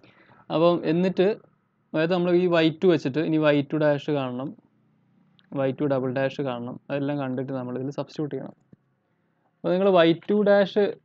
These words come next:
ഏഹ്, ഇപ്പോൾ വൈ one dash ശരിക്കും എന്താണ്? അല്ല, വൈ ടു എന്താണ് എന്ന് എഴുതാം. അപ്പോൾ വൈ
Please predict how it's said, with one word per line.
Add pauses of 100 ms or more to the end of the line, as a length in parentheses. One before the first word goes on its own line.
(440)
ഏഹ്, (920)
ഇപ്പോൾ
വൈ (120)
one
dash
ശരിക്കും
എന്താണ്? (440)
അല്ല,
വൈ (160)
ടു (100)
എന്താണ് (520)
എന്ന്
എഴുതാം. (1300)
അപ്പോൾ
വൈ